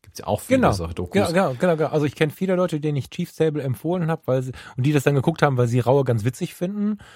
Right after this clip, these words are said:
Speaker 2: Jetzt ist Chiefs Table macht die Leute sehr nackt. Das war zu einer Zeit, wo Raue noch sehr viel geschrien hat, sehr viel, uah. Der ist ja inzwischen ein handzahmer Mensch geworden. Der hat sich ja wirklich krass weiterentwickelt, was mich,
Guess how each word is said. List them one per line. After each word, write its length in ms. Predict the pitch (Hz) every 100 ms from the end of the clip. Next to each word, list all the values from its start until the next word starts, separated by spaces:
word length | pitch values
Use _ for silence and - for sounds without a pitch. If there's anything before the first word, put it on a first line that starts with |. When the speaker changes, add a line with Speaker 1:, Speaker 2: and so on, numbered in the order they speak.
| - -
Speaker 2:
Jetzt 160 | 139 135
ist 220 | - _
Chiefs 220 | - 160
Table 240 | - 147 143
macht 220 | 147 -
die 40 |
Leute 200 | 131 120
sehr 140 | 113 110
nackt. 380 | 113 113 -
Das 160 | 120 -
war 100 | 107
zu 120 | -
einer 120 | 110
Zeit, 280 | - - 113
wo 60 | 107
Raue 280 | 98 120 107
noch 120 | 95
sehr 240 | - -
viel 160 | - 127
geschrien 480 | 117 - 131 127 98
hat, 160 | 107
sehr 160 | 107 98
viel, 280 | - 120 -
uah. 440 | - 87 - - - - - - -
Der 80 | 135
ist 100 | -
ja 80 |
inzwischen 640 | 127 - 139 - 135 139 - _
ein 100 | 127
handzahmer 400 | 135 139 143 139
Mensch 280 | 139 165 -
geworden. 400 | 113 110 120 131
Der 100 | 113
hat 100 | 127
sich 140 | 117
ja 160 | 107 107
wirklich 260 | 135 120 -
krass 320 | - 120 -
weiterentwickelt, 640 | 127 123 120 120 127 127
was 140 | 117 127
mich, 260 | 120 123